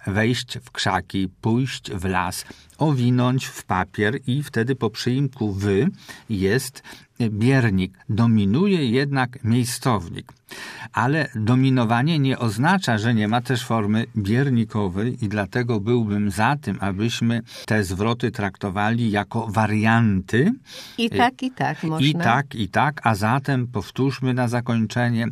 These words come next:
Speaker 1: Zapadło coś komuś w pamięci, miejscownik, albo zapadło coś komuś w pamięć, biernik. Czy tak powiemy, czy tak,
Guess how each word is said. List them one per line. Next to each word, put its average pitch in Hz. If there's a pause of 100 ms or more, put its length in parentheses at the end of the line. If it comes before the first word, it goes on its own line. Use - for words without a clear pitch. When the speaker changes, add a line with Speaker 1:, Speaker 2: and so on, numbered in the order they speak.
(260)
Speaker 1:
Zapadło 117 (340)
coś 117 (180)
komuś 110
w -
pamięci, 110 (420)
miejscownik, 107 (100)
albo 92 (340)
zapadło 127
coś 123
komuś 98
w -
pamięć, 131 (420)
biernik. 107
Czy -
tak 139
powiemy, 123
czy -
tak, 139